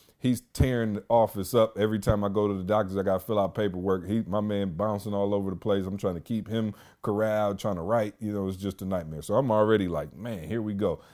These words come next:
Gotta go to the dentist office, his very first dentist appointment. All right, here we go. I go get him from daycare early. I pick him up at about three thirty.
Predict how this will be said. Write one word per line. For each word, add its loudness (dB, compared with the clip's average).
Gotta -2
go 0
to -8
the -4
dentist -4
office, -4
his -10
very -2
first -4
dentist -4
appointment. -8
All 2
right, -8
here 0
we 2
go. 0
I 4
go 6
get 0
him 0
from -2
daycare 0
early. 6
I 0
pick -4
him -2
up -2
at 0
about -4
three -2
thirty. 0